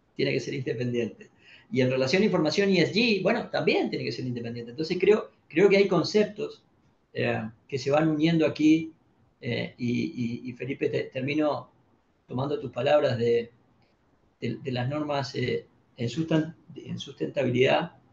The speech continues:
eh, emitidas, eh, emitidas por el, por el I F R S punto org, ¿sí? El I F R S uno y dos. Eh, creo, creo que se van uniendo los mundos, ¿sí?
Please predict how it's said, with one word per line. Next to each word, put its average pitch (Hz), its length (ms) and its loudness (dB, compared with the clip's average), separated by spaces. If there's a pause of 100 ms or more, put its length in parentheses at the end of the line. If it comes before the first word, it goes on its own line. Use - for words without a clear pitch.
(480)
eh, - 200 -6
emitidas, 127 800 0 (600)
eh, 113 260 -4 (380)
emitidas 135 400 0
por 123 160 2
el, 110 360 -2
por 120 280 -4 (140)
el 120 280 -6
I 123 80 0
F 120 160 -4
R 131 140 4
S 123 520 -2
punto 127 280 -2
org, 156 240 4 (380)
¿sí? 156 340 -6 (1500)
El 107 220 -2
I 120 140 2
F 120 160 -6
R 123 100 0
S 123 600 -2
uno 127 240 0
y 117 80 0
dos. 123 380 0 (460)
Eh, - 240 -2
creo, - 240 -2
creo 143 160 4
que 156 80 4
se 156 120 4
van 156 180 8
uniendo 170 340 8
los 156 140 6
mundos, 131 480 4 (320)
¿sí? 131 340 -4